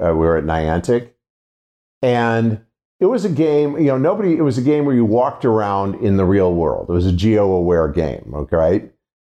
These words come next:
And when we started doing it, nobody thought the players would walk around in the real world and play a game. They thought people want to sit on the couch and play a game. You know, and we can make all the arguments.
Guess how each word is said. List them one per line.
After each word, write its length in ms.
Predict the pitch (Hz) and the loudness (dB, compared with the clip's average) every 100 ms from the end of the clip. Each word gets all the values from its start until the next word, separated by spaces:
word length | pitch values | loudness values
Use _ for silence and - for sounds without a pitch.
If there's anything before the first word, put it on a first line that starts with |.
| _ - | _ -2
And 420 | 127 123 123 139 | 0 0 -2 -2
when 160 | 131 | -2
we 80 | 151 | -2
started 300 | - 208 190 | -2 -2 -2
doing 320 | 127 180 175 | 0 0 0
it, 100 | 131 | -2
nobody 300 | 117 143 175 | 0 0 0
thought 400 | 180 151 131 120 | -2 0 0 0
the 80 | 127 | -4
players 500 | 117 - 120 117 113 | -4 0 2 0 0
would 120 | 107 | 0
walk 340 | 98 98 95 - | 2 2 0 -2
around 280 | 98 90 92 | -2 0 0
in 100 | 85 | 0
the 80 | |
real 260 | 85 87 82 | 2 2 2
world 420 | 80 80 78 78 | 0 0 0 -2
and 160 | - 78 | -6 -4
play 240 | 92 80 | -2 -2
a 40 | 78 | 0
game. 400 | 95 85 53 67 | -2 -4 -6 -4
They 80 | |
thought 240 | 87 90 82 | -2 -2 0
people 160 | 95 | -2
want 160 | 76 82 | 0 -2
to 60 | - | -2
sit 120 | 90 | -2
on 80 | 82 | -2
the 80 | |
couch 360 | 80 107 90 - | -2 -2 -2 -4
and 80 | 73 | -6
play 220 | 78 69 | -4 -4
a 40 | |
game. 260 | 58 57 - _ _ _ _ _ _ _ _ - | -4 -10 -14 _ _ _ _ _ _ _ _ -4
You 100 | 123 | 0
know, 140 | 110 | 0
and 240 | 107 127 127 | 0 0 0
we 80 | |
can 120 | 123 139 | 0 -2
make 160 | 123 113 | -2 0
all 120 | 113 | 0
the 140 | 110 | 2
arguments. 380 | 104 107 107 92 | 0 0 -4 -6